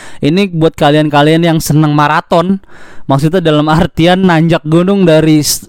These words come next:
misalnya Triple S, Su-, Slamet, Sumbing, Sindoro, langsung tuh satu, satu kali rangkaian itu kalian selama dua minggu atau sepuluh hari kalian jabanin itu Triple S,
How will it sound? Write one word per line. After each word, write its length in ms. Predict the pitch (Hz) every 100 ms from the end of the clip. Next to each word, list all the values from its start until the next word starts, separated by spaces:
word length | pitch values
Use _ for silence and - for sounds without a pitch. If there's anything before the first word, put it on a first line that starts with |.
| 147
misalnya 340 | 156 185 208
Triple 300 | - 170 233
S, 400 | 214 208 180 -
Su-, 240 | 160 151 - - - -
Slamet, 480 | - 170 170 208 220
Sumbing, 340 | 196 180 196 202
Sindoro, 480 | 190 170 175 202 175
langsung 500 | 156 180 170 226 208 170
tuh 160 | 147
satu, 420 | - 147 - 170 160 160 156 151 151 - - -
satu 320 | - - 170 175
kali 260 | 165 160 165
rangkaian 460 | 156 156 151 156 156
itu 140 | 190
kalian 380 | 175 156 185 190 - - -
selama 320 | 151 143 151
dua 160 | 147
minggu 380 | 139 143 151 160
atau 180 | 185 170
sepuluh 400 | - - 151 143
hari 240 | 139 143
kalian 480 | 180 156 143 156 156
jabanin 640 | 143 131 135 127 151 190
itu 240 | 185 - 151 -
Triple 340 | 147 - 131
S, 240 | 170 220